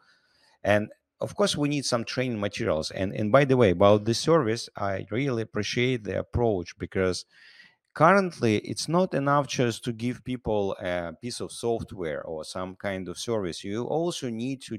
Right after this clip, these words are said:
teach them how to use it because every tool, uh, we use became pretty complicated. You know, look what happens with, uh, I don't know, Google spreadsheets.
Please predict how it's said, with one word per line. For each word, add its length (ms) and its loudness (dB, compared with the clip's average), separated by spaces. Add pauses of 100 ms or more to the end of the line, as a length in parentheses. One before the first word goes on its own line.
teach 400 -8
them 220 -4 (100)
how 280 0
to 100 -10
use 320 -6
it 100 -12
because 340 -4 (480)
every 360 2
tool, 480 0 (220)
uh, 520 2 (340)
we 180 -6
use 420 -2 (140)
became 500 -6 (240)
pretty 300 -4
complicated. 720 -4 (460)
You 100 -8
know, 480 -6
look 320 0
what 240 2
happens 580 -4
with, 460 0
uh, 260 6 (160)
I 160 2
don't 180 -4
know, 220 -4
Google 300 -4
spreadsheets. 800 -6